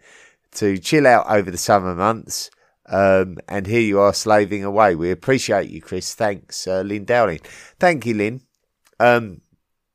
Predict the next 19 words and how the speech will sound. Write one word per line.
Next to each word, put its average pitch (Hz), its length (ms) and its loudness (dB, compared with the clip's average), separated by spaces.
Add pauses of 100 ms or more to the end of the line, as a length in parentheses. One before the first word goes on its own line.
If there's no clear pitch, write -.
(320)
yes, 110 320 0
well, 117 320 -2 (240)
Lynn, 131 480 -2
you, 123 280 -6 (120)
the - 200 -12
reason 113 440 0
why 135 260 4
I 92 100 4
wrote 85 240 0
that 76 180 -2
episode 104 480 -6
is 107 160 -16
'cause 120 260 -6
you've 113 300 -8
been 113 200 -8
kind 127 300 -2
enough 113 300 -6
to 110 120 -14
support - 760 -6